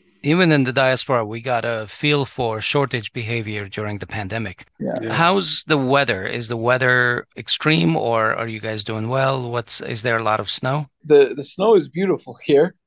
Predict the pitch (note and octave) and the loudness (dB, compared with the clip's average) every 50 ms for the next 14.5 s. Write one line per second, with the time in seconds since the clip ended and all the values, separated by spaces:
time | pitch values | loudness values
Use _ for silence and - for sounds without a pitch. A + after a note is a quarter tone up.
0 | _ _ - C3+ C3 C#3 C3 B2+ A#2+ C#3 C3 B2 C3+ C3+ B2+ A2+ - E3 F3 F3 | _ _ 0 0 2 2 2 0 0 2 0 0 0 -2 -8 -6 -4 -2 -2 -2
1 | E3+ - D#3+ D3 C3+ B2+ - - C3+ C3+ C3 C3+ B2+ - - C3 C3 B2 B2+ B2+ | -4 -8 -10 -8 -8 -8 -8 -6 -6 -6 -4 -4 -4 0 4 6 6 6 6 4
2 | - _ _ _ _ _ _ _ - - C3 - - D3 D3 D3 C#3 - - C#3 | 2 _ _ _ _ _ _ _ -2 -2 0 2 4 4 4 4 2 0 -6 -6
3 | B2 C#3+ D3 D3 C#3 C#3 C#3 C#3+ B2+ A#2 - - A#2 B2 B2 A2 G2+ A#2 B2 - | -2 0 -2 -2 -2 -4 -8 -8 -6 -4 -4 -4 -4 -4 -4 -4 -2 -2 -4 -6
4 | - - - C3+ C3 B2+ B2 - - C#2 C2+ A#2+ A#1+ B1 C2 - - - _ - | -8 -6 -2 -2 -2 -2 -2 -6 -6 -4 0 2 2 2 2 0 -6 -10 _ -2
5 | - A1 A#1+ - - - - - - - - - - - - - - - - - | -2 -2 -2 -4 -10 -16 -18 -18 -18 -14 -10 -8 -8 -8 -8 -12 -18 -18 -20 -20
6 | - _ _ _ - - - C2+ - - A#2+ A#2 A#2 - - - - - - _ | -20 _ _ _ -12 -8 -6 -6 -4 -2 -2 -2 -2 0 2 2 2 2 0 _
7 | _ _ _ _ _ - B2+ B2 B2 A#2+ A#2+ - - - A#1+ B1 B1 B1 G#2+ G#2 | _ _ _ _ _ 0 2 4 4 4 4 4 4 4 4 4 4 4 4 2
8 | - - - - B2+ A#2 B2+ B2 - - - B2+ B2+ - - B2+ B2 B2 B2 - | 0 -2 -4 -2 0 0 0 -2 -4 -6 -4 -6 -2 2 4 4 4 2 0 -2
9 | - A#2 A#2+ A#2+ A#2+ B2 B2 - - C3 C3+ C#3 C#3 - - - - - D#3 D3 | -4 -4 -4 -4 -4 -4 -4 -2 -2 -2 -2 0 -2 -2 -4 -8 -2 2 4 6
10 | D3+ C#3 C3+ B2+ B2 - - - C3 C3 C3 - - C#3 D3 E3 E3+ - F#3+ F3 | 6 4 4 0 -4 -6 -8 -10 -10 -10 -6 2 6 6 6 6 4 2 2 2
11 | - - - C#3 C#3 - _ _ _ _ _ F#3 G3 F#3 E3+ C#3 C3+ C#3 C#3+ D3+ | 2 0 -4 -8 -8 -8 _ _ _ _ _ -4 -2 0 2 2 2 2 0 0
12 | E3 F3+ F3+ F3 D3+ D3 C3+ B2 B2 - - C3 B2+ B2 C3 C3+ B2 - _ - | 0 -2 -2 -4 -4 -4 -4 -4 -6 -8 -4 -2 0 0 0 -2 -4 -6 _ -14
13 | - A2 A2 - - - - C3+ C#3 C#3+ D#3+ E3+ - _ _ - C#3+ D3+ D3+ D3+ | -10 -10 -10 -8 -6 -2 2 4 6 6 4 4 0 _ _ 2 4 6 6 6
14 | E3+ E3+ E3 - E3+ E3+ F3 D#3 A#2+ - | 6 4 2 2 2 2 2 2 2 -2